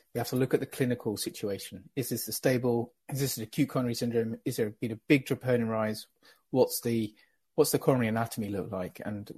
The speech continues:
uh, what's the risk of future events? And then you have to balance it. So it's a lot of juggling that you have to do. And it, it, and I think we've evolved to a stage where we are really trying to give targeted,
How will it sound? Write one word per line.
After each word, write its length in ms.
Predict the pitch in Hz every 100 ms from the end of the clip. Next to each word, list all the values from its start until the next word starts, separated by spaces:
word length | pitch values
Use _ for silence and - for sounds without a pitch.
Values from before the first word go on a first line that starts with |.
| 117 -
uh, 140 | 117 98
what's 240 | 127 -
the 180 | 113 107 -
risk 320 | 131 120 -
of 80 | 113
future 380 | - 113 - 107
events? 500 | 110 95 98 - - _ - - _ -
And 140 | 127
then 260 | 123 120 -
you 100 | 120
have 140 | 135
to 80 | 127
balance 420 | - 139 131 -
it. 140 | - -
So 100 | 120
it's 80 | 117
a 60 |
lot 240 | 131 160 156
of 160 | -
juggling 420 | - 143 139 107
that 140 | 101 98
you 80 | 101
have 160 | 104
to 100 | -
do. 220 | 92 90
And 160 | 101 104
it, 100 | 110 123
it, 160 | 110 - - _ -
and 80 |
I 40 | 123
think 200 | 170 147
we've 220 | 139 127
evolved 580 | 120 123 127 123 120 -
to 100 | -
a 40 | 110
stage 380 | - 110 104 -
where 120 | 107
we 140 | 113
are 120 | 107
really 480 | 107 120 117 107 104 -
trying 520 | - 123 117 107 113
to 400 | - 110 101 101 - -
give 400 | - 107 98 - - _ - _
targeted, 760 | - - 131 127 120 117 101